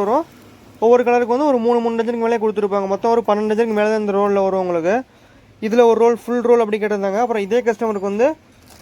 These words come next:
பெங்களூர் கொத்து வலையில பார்த்தீங்கன்னா கோல்டு கலரும் அப்புறம் ஸ்கை ப்ளூ கலரும், இதுல ஒரு டஜன், இதுல ஒரு டஜன் கேட்டிருந்தாங்க. அப்புறம் பார்த்தீங்கன்னா கொத்து வலையில வந்து சின்ன கொத்தா இருக்க மாதிரியான கொத்து வலையில வந்து ப்ளூ கலரும், ஆ, மெரூன் கலர் மாதிரியான ஒரு கலரும், இதுல ரெண்டு டஜன். மொத்தம் இந்த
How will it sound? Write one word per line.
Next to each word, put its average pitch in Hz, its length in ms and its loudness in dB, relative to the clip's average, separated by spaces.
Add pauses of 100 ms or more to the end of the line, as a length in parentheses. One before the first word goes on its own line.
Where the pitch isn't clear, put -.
(260)
பெங்களூர் 254 380 2
கொத்து 233 220 0
வலையில 220 220 0
பார்த்தீங்கன்னா 214 360 -2
கோல்டு 226 280 2
கலரும் 220 240 0
அப்புறம் 247 180 -2
ஸ்கை 208 140 -2 (100)
ப்ளூ 220 140 0
கலரும், 202 280 0 (800)
இதுல 220 220 2
ஒரு 220 120 2
டஜன், 233 220 0
இதுல 214 160 0
ஒரு 214 100 0
டஜன் 214 200 -2
கேட்டிருந்தாங்க. 190 400 0 (880)
அப்புறம் 226 220 4
பார்த்தீங்கன்னா 226 340 2 (680)
கொத்து 226 300 0
வலையில 226 320 2
வந்து 247 180 -2
சின்ன 254 240 0
கொத்தா 226 180 -2
இருக்க 214 200 -4
மாதிரியான 214 320 -2
கொத்து 208 200 -2
வலையில 208 220 -2
வந்து 220 200 -4
ப்ளூ 226 100 2 (100)
கலரும், 220 340 0 (680)
ஆ, 208 100 2 (100)
மெரூன் 247 280 2
கலர் 220 240 2
மாதிரியான 214 340 0
ஒரு 196 120 -4
கலரும், 196 300 0
இதுல 208 260 0
ரெண்டு 196 160 -2
டஜன். 190 300 -4
மொத்தம் 220 280 -2
இந்த 208 140 -2